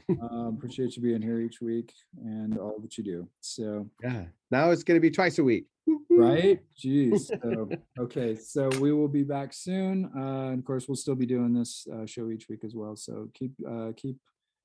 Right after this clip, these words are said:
Speaker 2: uh, joining us and, uh, you know, visit us online. Uh, please, uh, follow us as well, you know, at Angel on the Eighth Day and at Cosmic Eye Tarot. Uh, you can visit at an-, uh, anchor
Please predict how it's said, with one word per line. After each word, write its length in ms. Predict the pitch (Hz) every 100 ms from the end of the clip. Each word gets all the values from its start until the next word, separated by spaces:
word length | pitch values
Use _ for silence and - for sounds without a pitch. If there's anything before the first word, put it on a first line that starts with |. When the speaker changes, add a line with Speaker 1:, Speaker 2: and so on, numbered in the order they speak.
| _ _ _ -
Speaker 2:
uh, 300 | 127 127 127
joining 380 | 127 139 147 151
us 260 | 151 147 -
and, 340 | 120 117 117
uh, 480 | 120 117 117 120 120 110
you 100 | 127
know, 240 | 120 123 123 -
visit 240 | 139 151
us 180 | 151 -
online. 800 | 143 120 117 139 151 131 131 135 _ _ - _ _ -
Uh, 80 | 123
please, 400 | 123 208 220 208
uh, 280 | 160 147 139
follow 340 | 147 185 143
us 180 | 110 -
as 120 | 123 131
well, 280 | 147 113
you 120 | 110 113
know, 100 | 113
at 140 | 123
Angel 320 | 127 127 127
on 140 | 123 123
the 180 | 120 123
Eighth 140 | 120
Day 240 | 127 123
and 140 | 120 107
at 180 | 113 117
Cosmic 400 | - 117 117 113 113
Eye 100 | 110
Tarot. 520 | 123 113 117 117 113 107
Uh, 300 | 107 107 107 113
you 80 | 113
can 160 | 113 107
visit 300 | 113 117 107
at 140 | 101 _ _
an-, 180 | 113 -
uh, 200 | 107 101 113
anchor 420 | 113 117 107